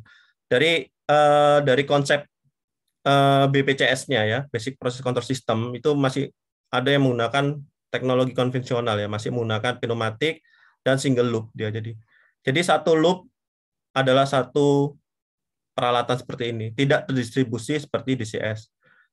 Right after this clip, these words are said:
Ini contohnya kalau yang pneumatik seperti ini, dan kalau yang elektronik seperti ini. Jadi kalau misalnya kita, eh, untuk mengendalikan suatu sistem, kita satu-satu ini, Pak, nanti, Pak. Nanti saya ada contoh gambar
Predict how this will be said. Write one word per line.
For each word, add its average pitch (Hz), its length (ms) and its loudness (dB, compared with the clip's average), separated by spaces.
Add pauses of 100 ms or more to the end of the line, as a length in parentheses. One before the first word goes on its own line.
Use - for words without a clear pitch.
(160)
Ini 135 240 -2
contohnya 127 400 0
kalau 120 160 2
yang 117 320 -2 (240)
pneumatik 120 560 -2
seperti 120 400 -10
ini, 139 400 -4 (480)
dan 110 160 -2
kalau 117 240 0
yang 117 260 -2
elektronik 117 460 -4
seperti - 320 -12
ini. 110 80 -4
Jadi 139 180 0 (720)
kalau 139 320 4
misalnya 139 400 2
kita, 139 260 2 (1040)
eh, 135 480 4
untuk 143 240 2
mengendalikan 139 1040 2
suatu 135 260 0
sistem, 180 460 -2 (320)
kita - 400 -4
satu-satu 147 500 0
ini, 156 160 0
Pak, 117 160 -2
nanti, 113 240 -8
Pak. 107 160 -8
Nanti 139 300 -2
saya 135 180 2
ada 120 160 2
contoh 123 380 -4
gambar 113 500 0